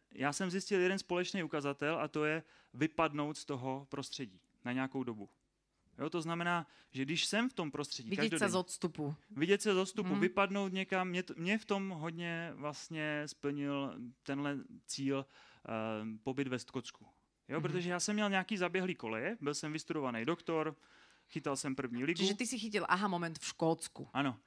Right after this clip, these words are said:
Speaker 2: Aj to je
Speaker 1: Jenom
Speaker 2: způsob.
Speaker 1: to
Speaker 2: Mhm.
Speaker 1: rozhodnutí, že jsem se tam, eh, vydal, protože
Speaker 2: Mhm.
Speaker 1: já jsem měl nalajnovaný, že buď budu doktor v tu chvíli danou, nebo budu chytat první ligu v Příbrami.
Speaker 2: Jinak fotbalista.
Speaker 1: Tak. Jsem tady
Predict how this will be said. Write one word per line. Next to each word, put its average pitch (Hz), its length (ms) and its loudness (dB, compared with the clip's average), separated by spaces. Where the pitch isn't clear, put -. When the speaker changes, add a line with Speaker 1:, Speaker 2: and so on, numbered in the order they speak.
Speaker 2:
Aj 170 160 2
to 165 200 2
je 156 220 4
Speaker 1:
Jenom 226 260 8
Speaker 2:
způsob. - 120 4
Speaker 1:
to 214 60 8
Speaker 2:
Mhm. 214 40 10
Speaker 1:
rozhodnutí, 214 520 6
že 202 100 0
jsem 202 180 0
se 175 80 -8
tam, 190 280 -4
eh, - 60 -8
vydal, 135 420 2
protože 175 360 0
Speaker 2:
Mhm. 185 40 2
Speaker 1:
já 185 80 2
jsem 220 160 2
měl 202 160 4
nalajnovaný, 196 720 2
že 165 140 2
buď 190 240 -2
budu 196 200 0
doktor 143 380 -4
v - 40 -20
tu 139 120 0
chvíli 127 340 2
danou, 127 340 -2
nebo 180 240 6
budu 208 140 4
chytat 180 280 -2
první 170 280 -2
ligu 151 260 0
v 160 80 -12
Příbrami. 131 540 -2
Speaker 2:
Jinak 208 160 0
fotbalista. 160 600 -4
Speaker 1:
Tak. 107 200 -4
Jsem 135 160 -2
tady 117 220 -4